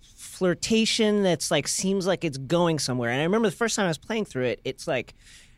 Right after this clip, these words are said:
I s-, you have, same thing, you have, like, these dialogue choices, and you can kinda choose to, like, reveal stuff about your character's life. And I remember feeling like, "Oh, it feels too soon to do this."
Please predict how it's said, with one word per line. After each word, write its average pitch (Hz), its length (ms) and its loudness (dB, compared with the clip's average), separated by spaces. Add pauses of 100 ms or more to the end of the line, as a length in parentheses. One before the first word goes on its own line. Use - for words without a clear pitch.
(280)
I 135 120 0
s-, - 320 -2
you 170 220 -4
have, 175 480 -2
same 143 340 -4
thing, 127 140 -4
you 127 60 -4
have, 127 100 -6
like, 113 120 -6
these 117 140 -10
dialogue 104 340 -4
choices, - 440 -14 (280)
and 147 120 -2
you 165 80 0
can 185 140 -4
kinda 196 280 0
choose 220 540 0
to, 185 200 0
like, 160 180 2
reveal 151 360 0
stuff - 280 -2
about 110 280 -4 (680)
your 151 160 -2
character's - 600 -8
life. - 260 -16 (440)
And 175 100 4
I 202 60 4
remember 269 280 4
feeling 220 360 2
like, 180 180 0
"Oh, 147 240 -10
it 110 60 -12
feels - 400 -10
too - 160 -12
soon 123 320 -6
to 107 80 -8
do 123 200 -12
this." - 360 -16